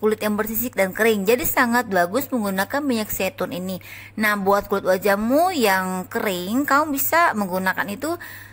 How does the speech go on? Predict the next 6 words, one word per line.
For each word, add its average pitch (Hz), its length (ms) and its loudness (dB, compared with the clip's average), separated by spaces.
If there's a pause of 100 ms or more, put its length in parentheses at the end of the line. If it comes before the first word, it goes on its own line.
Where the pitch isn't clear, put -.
(220)
enam 247 400 0
sampai 214 560 -2
dengan 202 320 0
delapan 202 400 -2
tetes 190 480 -2
ya. 185 240 0